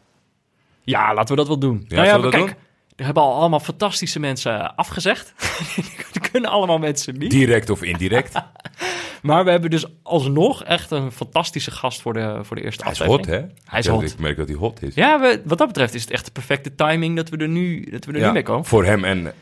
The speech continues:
Speaker 2: eh, voor hem en ons, hè?
Speaker 1: Ja.
Speaker 2: Laten we dat niet vergeten.
Speaker 1: Eh, eerste gast,
Speaker 2: <laughs>
Speaker 1: v-, volgende aflevering. Eh, volgende week, denk
Speaker 2: Ja.
Speaker 1: ik ergens. Dus de, de eerste, de echte kick-off van seizoen vier, eh, hebben we een, eh, fantastische gast. Het leuke is, hij was ook onze eerste gast ooit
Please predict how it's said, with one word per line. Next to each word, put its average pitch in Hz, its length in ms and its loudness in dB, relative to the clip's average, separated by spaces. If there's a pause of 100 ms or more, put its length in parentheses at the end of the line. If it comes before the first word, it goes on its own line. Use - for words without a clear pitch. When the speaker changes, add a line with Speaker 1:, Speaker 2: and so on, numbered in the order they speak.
Speaker 2:
eh, 80 320 -4
voor 71 160 -6
hem 78 140 -6
en 80 140 -4
ons, 71 240 -8
hè? 90 80 -2
Speaker 1:
Ja. 110 140 -6
Speaker 2:
Laten 127 200 0
we 82 120 -6
dat 69 60 -4
niet 73 120 -6
vergeten. 71 500 -8
Speaker 1:
Eh, 156 300 2
eerste 185 240 2
gast, - 280 0
Speaker 2:
<laughs> 139 80 -2 (400)
Speaker 1:
v-, - 180 -16 (120)
volgende 240 420 2
aflevering. 208 600 -2 (200)
Eh, 147 600 0
volgende 151 400 -2
week, - 400 -2
denk 82 140 0
Speaker 2:
Ja. 64 120 2
Speaker 1:
ik - 60 -4
ergens. - 300 -8
Dus 139 160 -10
de, 110 260 -2
de 120 140 -6 (100)
eerste, 202 500 0
de 151 240 -8
echte - 280 -2
kick-off 175 760 0
van 143 280 -2
seizoen 127 340 0
vier, 180 320 -2
eh, 147 140 -2
hebben 131 440 0
we 120 60 4
een, 117 160 -2
eh, 110 200 -4 (100)
fantastische - 400 -6
gast. 160 180 -2 (320)
Het - 80 -6
leuke 254 260 4
is, 156 80 0
hij 185 120 0
was 196 120 2
ook 202 180 0
onze 180 160 -4
eerste 196 320 0
gast 160 300 -6
ooit 185 460 0